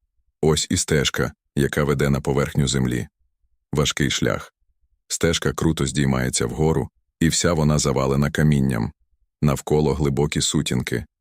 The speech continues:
Ледве вимальовується в них постать Гермеса, який іде попереду.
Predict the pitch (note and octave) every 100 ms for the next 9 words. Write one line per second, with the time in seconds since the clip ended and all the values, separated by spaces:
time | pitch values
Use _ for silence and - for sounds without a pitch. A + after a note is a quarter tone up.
0 | _ _ - D2 D#2+ D2 D2 C#2+ C#2 C#2+
1 | C#2+ C2+ C2 D2 C#2 C#2+ - D2 C#2 C2+
2 | B1 D2+ D#2 B1+ - A#1 - _ _ C#2+
3 | C#2+ - F2 D2 C#2+ D2 D2 C#2+ C2+ B1+
4 | B1 A#1